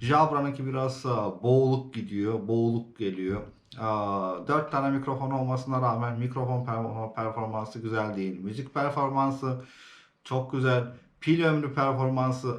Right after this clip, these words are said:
acayip güzel. Beş altı saat boyunca hiç kesintisiz müzik dinleyebilirsiniz. Spor falan yapabilirsiniz. Hiçbir şekilde, aa, rahatsız olmazsınız. Benim kulağıma ağrı yapıyor, baskı yapıyor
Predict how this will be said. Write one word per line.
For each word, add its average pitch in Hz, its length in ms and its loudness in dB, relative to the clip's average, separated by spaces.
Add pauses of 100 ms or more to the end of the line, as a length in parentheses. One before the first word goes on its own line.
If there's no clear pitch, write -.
acayip 123 640 2
güzel. 104 480 -4
Beş 117 220 -2
altı 110 280 -2
saat 113 420 -4
boyunca 107 500 -2
hiç 113 300 -8
kesintisiz 107 840 -8 (100)
müzik 107 360 -8
dinleyebilirsiniz. 101 800 -6
Spor - 360 -6
falan 104 280 -4
yapabilirsiniz. 98 760 -8 (520)
Hiçbir 110 300 -10
şekilde, 104 580 -6 (340)
aa, 104 100 -2 (800)
rahatsız 104 540 -2
olmazsınız. 101 1000 -6
Benim 151 440 0
kulağıma 165 420 6
ağrı 156 340 4
yapıyor, 123 460 0
baskı 135 320 0
yapıyor 120 440 0